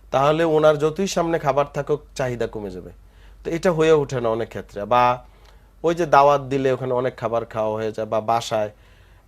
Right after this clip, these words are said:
সা-, মান-, একটা মানুষ যত মুভমেন্ট কম করবে, সে বেশি খাবে। এটা হচ্ছে স্টাডি ওয়ার্ক, কিভাবে সে বেশি খায়। সে কিন্তু মুভমেন্ট কম, মানে সে either বাসায় বা অফিসেই থাকে সারাক্ষণ।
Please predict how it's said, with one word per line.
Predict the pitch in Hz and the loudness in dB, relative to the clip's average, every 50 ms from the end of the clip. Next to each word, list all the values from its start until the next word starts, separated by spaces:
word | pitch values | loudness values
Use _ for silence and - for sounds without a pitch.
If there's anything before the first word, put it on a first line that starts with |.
| - 120 | -16 -14
সা-, | - - 147 - 113 110 101 | -10 -8 -8 -6 -6 -8 -10
মান-, | 107 117 131 135 147 151 151 | -6 -2 0 0 0 0 -2
একটা | 147 135 - 165 156 | -4 -4 -2 0 0
মানুষ | 156 160 175 180 165 151 | 2 2 2 0 -2 0
যত | 147 156 160 156 - 180 180 180 180 180 175 | 0 0 0 0 0 2 4 4 4 2 2
মুভমেন্ট | 156 156 156 147 143 156 165 160 156 | 2 2 2 2 2 0 0 0 2
কম | 175 170 170 170 | 2 2 2 2
করবে, | 151 160 147 131 135 131 | 0 -2 -2 0 -2 -4
সে | - - 143 | -2 -4 -2
বেশি | 127 127 113 - 120 | -2 -2 -4 -6 -8
খাবে। | 104 - 101 90 87 87 82 - - - | -8 -8 -8 -8 -8 -10 -14 -16 -12 -6
এটা | 139 139 151 | -4 -2 -2
হচ্ছে | 160 151 185 180 151 | -2 -2 -4 -8 -6
স্টাডি | - - 156 143 143 139 | -2 0 0 0 0 -2
ওয়ার্ক, | 135 113 98 92 - - - - - - - - - - - - - - | -4 -4 -4 -6 -8 -12 -20 -20 -20 -20 -20 -20 -20 -20 -20 -20 -20 -12
কিভাবে | - 175 185 175 185 180 170 175 165 | -8 -4 0 2 2 4 4 2 0
সে | - 165 151 143 - - | 0 -2 -4 -4 -6 -8
বেশি | 117 117 110 - 110 | -10 -8 -8 -8 -10
খায়। | 101 - 95 90 90 - - - - - - - | -10 -10 -10 -10 -10 -12 -20 -20 -20 -20 -20 -16
সে | - - 160 156 | -10 -6 -4 -4
কিন্তু | 180 180 180 190 180 | -2 0 2 2 2
মুভমেন্ট | 151 127 139 156 160 156 170 185 190 190 | 2 2 2 2 2 2 0 0 0 2
কম, | - 180 175 180 | 2 2 2 4
মানে | 175 170 170 175 185 185 180 | 2 2 4 4 4 2 2
সে | 156 - 165 | 0 0 0
either | 160 147 139 147 147 156 165 170 | 4 4 4 4 4 2 0 0
বাসায় | 147 127 123 117 - - 170 170 | 2 0 0 0 0 0 0 2
বা | 156 156 | 2 2
অফিসেই | 135 110 120 110 - 113 107 101 - | 0 0 -2 -8 -8 -10 -12 -12 -10
থাকে | - 101 - 98 | -12 -12 -12 -10
সারাক্ষণ। | 95 98 92 95 - - - 87 | -10 -10 -12 -12 -12 -14 -16 -18